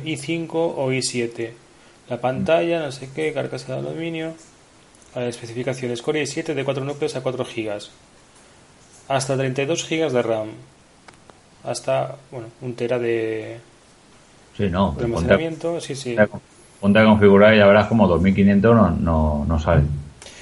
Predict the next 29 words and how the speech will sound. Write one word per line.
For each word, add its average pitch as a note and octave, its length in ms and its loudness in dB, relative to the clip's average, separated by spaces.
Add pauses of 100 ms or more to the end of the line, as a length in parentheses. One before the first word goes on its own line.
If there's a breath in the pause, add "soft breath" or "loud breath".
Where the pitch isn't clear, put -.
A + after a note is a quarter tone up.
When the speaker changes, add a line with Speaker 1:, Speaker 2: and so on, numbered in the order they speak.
(200 loud breath)
Speaker 1:
Ayer D3+ 340 2
alguien C#3+ 260 -2
preguntaba C3+ 540 0
si, A#2+ 600 -2
claro, B2 360 -4
si B2 260 -8
ahora C3 200 2
la C3+ 120 0
gente C#3 480 -4
o A2+ 260 -2
los A2 100 -10
profesionales B2 600 -6
del, A#2+ 320 -4
de A#2 80 -6
la A2+ 80 -2
fotografía B2 580 -6
y A#2+ 60 -2
el A2+ 120 -4
vídeo C3 340 -4 (1000)
dejarán A#2+ 340 -2
de C#3 80 -6
comprar C3 300 0
el A#2+ 120 -2
Mac A#2+ 220 -4
Pro C#3+ 320 -6
y A#2+ 40 -10
se - 140 -18
comprarán A#2+ 400 -4
esto. - 220 -12